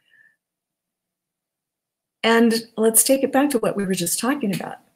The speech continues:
That why bo-, that why bother is really saying, you know, all that momentum of all that mass consciousness that's built up, well,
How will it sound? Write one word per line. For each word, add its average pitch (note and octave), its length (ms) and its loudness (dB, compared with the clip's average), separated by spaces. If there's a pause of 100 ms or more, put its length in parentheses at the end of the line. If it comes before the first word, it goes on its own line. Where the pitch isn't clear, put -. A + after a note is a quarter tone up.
(140)
That G#3+ 200 4
why B3 200 8
bo-, B3+ 440 4
that A3 200 2
why A3+ 160 2
bother G#3+ 440 -2
is G3 260 -6
really C4 340 2
saying, F3 560 -2
you G#3+ 120 -4
know, C4+ 340 0 (720)
all D#4 160 8
that - 180 2
momentum G#3+ 600 6
of F#3 200 0
all G3+ 180 0
that A#3 180 2
mass G3 200 2
consciousness G#3+ 640 -2
that's F3 280 -4
built G3 420 -4
up, F#3 340 -2 (1900)
well, G#3+ 560 2